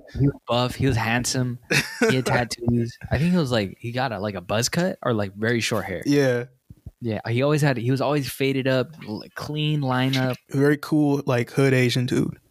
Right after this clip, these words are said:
Speaker 1: Yeah, and he was the coolest guy. He had tattoos. I remember that. All the girls loved it. I remember there was this girl in,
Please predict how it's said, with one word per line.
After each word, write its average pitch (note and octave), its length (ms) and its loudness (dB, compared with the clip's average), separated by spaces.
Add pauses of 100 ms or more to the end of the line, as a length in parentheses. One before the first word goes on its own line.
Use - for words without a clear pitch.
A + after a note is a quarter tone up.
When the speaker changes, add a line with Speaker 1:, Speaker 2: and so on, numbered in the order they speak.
Speaker 1:
Yeah, A#2+ 440 0
and - 240 0
he B2 180 -4
was C3 140 0
the C3 80 -4
coolest A#2 320 0
guy. F2+ 280 -2
He - 140 -4
had C3+ 120 -2
tattoos. - 520 -12 (340)
I G#2+ 80 -2
remember G2 280 -4
that. - 180 -10
All B2+ 180 0
the B2+ 100 -2
girls G#2+ 260 -2
loved F#2 200 -2
it. D#2+ 60 -8
I F#2 120 -4
remember B2 240 0
there A#2 100 -4
was G#2+ 100 -2
this G2 140 -8
girl G#2+ 380 0 (760)
in, G2+ 260 -6